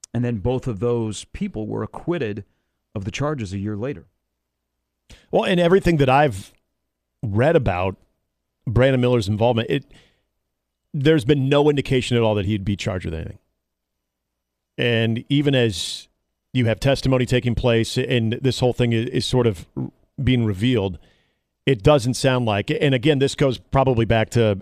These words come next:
Speaker 2: Alabama law, which, like you, I'm <laughs> not well versed on, but
Speaker 1: Yeah, which has to be different because I think there's a lot of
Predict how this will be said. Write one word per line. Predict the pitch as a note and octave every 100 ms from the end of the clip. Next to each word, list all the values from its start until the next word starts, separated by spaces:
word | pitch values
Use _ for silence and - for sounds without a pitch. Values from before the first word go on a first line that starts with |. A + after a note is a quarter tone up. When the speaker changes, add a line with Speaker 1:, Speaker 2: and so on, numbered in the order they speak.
| -
Speaker 2:
Alabama | A#2 G#2+ A2 G#2
law, | G2 A2 F#2+ F2+ - _ _ _ -
which, | A2+ - - -
like | A#2 G#2
you, | B2+ A#2+ G#2+ - _ _ _ _
I'm | - G#2+ G#2+ A#2+ - - - _ _
<laughs> | - _ _ -
not | A#2 A2+
well | B2+
versed | G#2+ A#2+ - -
on, | D#2 - - _ _
but | A2+ A#2 A2 G#2+ - _ _ -
Speaker 1:
Yeah, | C#3
which | D3
has | A#3 A#3+
to | G#3+
be | D#3+ D3+ A#2 F#2 _ _ _ _ _ _ _ - F#2+ -
different | D3 - A#2+ A2+ - _
because | B2 - C#3+ B2 - -
I |
think | B2 E3
there's | F#3 C3+
a |
lot | A#2 A#2 C3 C3
of | G2+ -